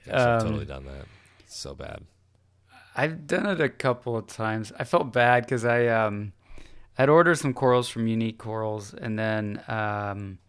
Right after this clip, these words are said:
Speaker 2: I had, uh, I think they gave me a credit because one of the corals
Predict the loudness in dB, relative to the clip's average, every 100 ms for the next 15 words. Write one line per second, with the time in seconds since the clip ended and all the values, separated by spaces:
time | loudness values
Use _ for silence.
0 | _ _ _ _ _ _ _ _ -12 -8
1 | -2 0 0 -2 -2 -2 -2 -6 -10 _
2 | -20 -10 -8 -8 -6 -6 -4 -6 -8 -8
3 | -4 -4 -6 -8 -14 -10 -10 -10 -16 -20
4 | -16 -12 -10 -10 -12 -16 _ -20 -12 -8
5 | -8 -10 -14